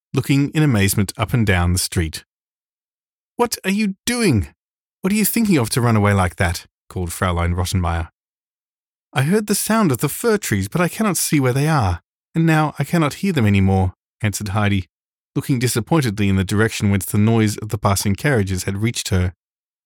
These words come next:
and which to Heidi had seemed like the blowing of the south wind in the trees, so that in great joy of heart she had rushed out to look at them. "Fir trees? Do you suppose we are in a wood? What ridiculous ideas are these?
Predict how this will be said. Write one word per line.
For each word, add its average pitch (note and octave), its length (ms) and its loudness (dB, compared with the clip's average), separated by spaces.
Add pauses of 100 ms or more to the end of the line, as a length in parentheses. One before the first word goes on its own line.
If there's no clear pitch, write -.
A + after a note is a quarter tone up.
(140)
and C3+ 120 2
which C#3 200 0
to C#3+ 100 0
Heidi D3 300 2
had G#2 160 -2
seemed C#3+ 380 0
like C3 180 -2
the C#3+ 80 -2
blowing A#2+ 340 2
of A2 120 -4
the A#2 80 0
south A2+ 400 -2
wind B2 280 2
in F#2 120 2
the F#2 100 0
trees, F2+ 600 -2 (920)
so C#3 240 -2
that C3 100 0
in C3 120 2
great E3 260 -2 (100)
joy D#3+ 220 2
of - 200 -2
heart F#2+ 260 0
she - 120 -2
had G2 120 2
rushed G#2+ 300 0
out G2+ 140 0
to - 240 -6
look C#3+ 180 0
at - 120 -4
them. E2+ 260 0 (1160)
"Fir D#2+ 220 -4
trees? F3 560 -2 (840)
Do - 80 -4
you G#3 60 0
suppose F3+ 460 0
we E3+ 140 2
are C#3+ 220 0
in D3 140 0
a D#3 60 4
wood? A2 360 0 (720)
What F3 180 -2
ridiculous E3+ 540 -2
ideas D3+ 420 2
are F#2+ 80 -2
these? F2 380 -2